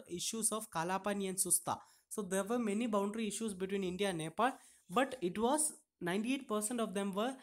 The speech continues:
resolved by the boundary committee, but except these two. That is, one is near Kalapani and one is at the Susta.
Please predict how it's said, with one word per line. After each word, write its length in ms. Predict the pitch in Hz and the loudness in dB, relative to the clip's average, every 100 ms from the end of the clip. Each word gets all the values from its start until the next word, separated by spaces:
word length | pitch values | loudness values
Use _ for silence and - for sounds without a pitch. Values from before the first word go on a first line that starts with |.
| - _ 170 | -16 _ 2
resolved 540 | 180 226 240 247 202 | 6 6 6 2 0
by 240 | 170 190 196 | 0 0 -2
the 260 | 202 302 311 _ - - - | -2 -2 -6 _ -20 -20 -20
boundary 440 | - 160 214 226 254 | -2 0 2 2 2
committee, 420 | 202 170 156 151 | 2 0 0 -2
but 240 | 147 240 - | -2 -2 -2
except 440 | 170 - - - 180 170 | -4 0 0 -2 -8 -2
these 220 | 208 226 | -2 0
two. 180 | 165 - - _ | -2 -6 -10 _
That 160 | 160 165 | -8 -4
is, 120 | 226 | -2
one 180 | 196 175 | 0 0
is 240 | 214 214 | 0 -2
near 160 | 190 185 | -4 -4
Kalapani 640 | 190 165 165 180 202 202 | 0 0 2 0 0 0
and 100 | 202 | -2
one 200 | 180 156 | -2 -2
is 180 | 185 196 | -2 -4
at 160 | - 156 | -6 -6
the 100 | 254 | -4
Susta. 500 | 262 202 190 - 131 | 2 4 6 4 -2